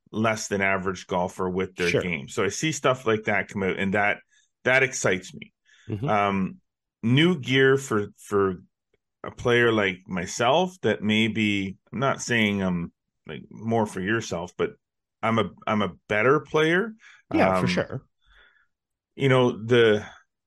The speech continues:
Speaker 1: I can still go out nowadays with equipment that I used ten years ago and shoot the same scores. Like, it doesn't
Speaker 2: As, as can,
Speaker 1: change
Speaker 2: as can most.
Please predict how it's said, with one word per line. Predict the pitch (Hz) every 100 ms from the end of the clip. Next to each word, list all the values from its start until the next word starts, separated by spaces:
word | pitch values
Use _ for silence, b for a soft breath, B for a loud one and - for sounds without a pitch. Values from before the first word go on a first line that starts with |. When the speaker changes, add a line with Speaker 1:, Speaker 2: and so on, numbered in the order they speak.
| _ _
Speaker 1:
I | 139
can | 170 170
still | - - 135
go | 127 117 113
out | 117 110 - _ _ _ _ _
nowadays | - 104 110 113 104 95 87 90 87
with | - 98 95
equipment | 95 - 123 104 98
that | - 101
I | 98
used | 98 98 95 92 - _ _ _ _ _ _ _
ten | - 110 104
years | 104 117 113
ago | 92 82 69 76 _ _
and | 101 95 92 90
shoot | - 117 104 - -
the |
same | 104 107 92
scores. | 92 120 120 - - -
Like, | 107 107
it | 117
doesn't | 123 143 151 165
Speaker 2:
As, | 214
as | -
can, | 131 127 120
Speaker 1:
change | 170 156 -
Speaker 2:
as | 202
can | - 156
most. | 110 120 - -